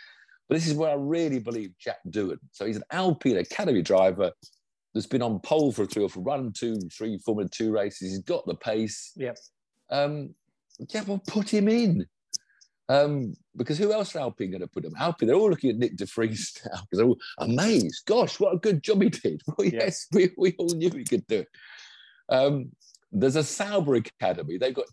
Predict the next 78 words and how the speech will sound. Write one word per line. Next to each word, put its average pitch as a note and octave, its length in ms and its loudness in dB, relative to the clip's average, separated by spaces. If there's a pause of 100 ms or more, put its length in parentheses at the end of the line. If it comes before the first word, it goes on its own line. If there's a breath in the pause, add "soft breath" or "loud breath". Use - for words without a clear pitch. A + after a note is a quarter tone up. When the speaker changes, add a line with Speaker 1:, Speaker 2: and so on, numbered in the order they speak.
Speaker 1:
Théo B2+ 280 -2
Pourchaire, A#2 600 -4
this, - 260 -12 (100)
uh, E2+ 60 -2 (400)
another F#2 260 4
young E2+ 440 4
French E2+ 380 -2
kid E2 180 0
that C#2+ 80 -6
looked F#2 200 0
really F2 260 2
good E2 260 0
but D#2+ 80 -8
had E2+ 100 -2
a E2 80 -4
bad F#2+ 360 2
season E2+ 340 -6
F F#2 200 -8
two. E2+ 160 -2
Well, A2+ 80 4
he's D3 180 -2
second A3+ 240 -2
in A#2+ 60 0
the G2 60 -4
championship. D#3+ 480 -4
Speaker 2:
He's - 80 -2
Speaker 1:
He - 20 -18
Speaker 2:
second - 180 -2
in B3+ 60 0
the B3 140 4
Speaker 1:
started C#4+ 60 0
really D4 200 0
Speaker 2:
championship, - 200 -6
Speaker 1:
well. A#2 60 -4
Speaker 2:
exactly, D#3+ 420 -4
yeah. B2 160 -2
Speaker 1:
Yeah, D#3 60 4
but D3+ 80 4
he's D3 160 0 (140)
tailed F3+ 400 2
off E3+ 240 2
right D#3+ 300 -2
when D3 120 -4
you C3 80 -2
want D3+ 220 -4
to A2+ 80 -16
be A2+ 260 -6 (140)
on A2+ 180 -4
pole A#2+ 300 0
and E2+ 100 -6
doing G2+ 200 -4
so F2 180 -8
well. F#2 420 -2 (640 soft breath)
Um, B2 220 2
but C3 100 0
he's D#3 100 2
a D3+ 80 -2
Sauber C#3+ 520 -4
Alpha, E3 380 -4
so - 140 -10
he F3 80 0
could D3 180 -8
go G#2 180 -2
in G2+ 60 -4
instead F2+ 280 -8
of F2 60 -10
Zhou, F2+ 380 -2
except D2+ 220 -10
Zhou's F2+ 320 -4
been F2 220 -2
Chinese F#2 420 0
money. D2 180 -8
He A#2+ 120 4
could G#2 100 -4
go G2 60 4
in G#2 80 0
instead G2 240 -2
of E2 100 -8